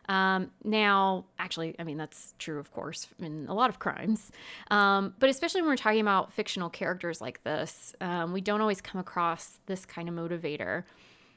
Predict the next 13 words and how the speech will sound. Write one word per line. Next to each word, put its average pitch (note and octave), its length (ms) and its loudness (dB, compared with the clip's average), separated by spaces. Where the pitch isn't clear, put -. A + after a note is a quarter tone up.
And G#3 720 2
it, C4+ 240 4
it C#4 160 4
started D#4 400 2
from D#4 160 2
childhood, D4 560 2
this G3+ 240 -2
intense A#3 520 2
empathy A3 840 0
that G#3+ 440 2
led A3 240 2
him A#3 540 0
i-, - 80 -4